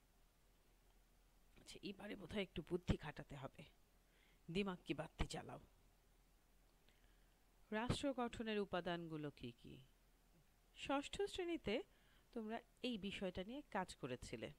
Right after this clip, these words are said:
মনে করতে পারছো? রাষ্ট্র গঠনের জন্য কি কি দরকার? রাষ্ট্র গঠনের যে চারটা উপাদান রয়েছে, তার মধ্যে নাগরিক হলো একটা গুরুত্বপূর্ণ উপাদান, বাকি তিনটি তোমরা মনে করো।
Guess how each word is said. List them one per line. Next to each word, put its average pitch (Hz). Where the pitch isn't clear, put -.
মনে 220
করতে 262
পারছো? -
রাষ্ট্র 180
গঠনের 180
জন্য 180
কি 254
কি 254
দরকার? 226
রাষ্ট্র 190
গঠনের 240
যে 180
চারটা 165
উপাদান 170
রয়েছে, 226
তার 160
মধ্যে 165
নাগরিক 165
হলো 302
একটা 170
গুরুত্বপূর্ণ 156
উপাদান, 151
বাকি 233
তিনটি 214
তোমরা 165
মনে 156
করো। 98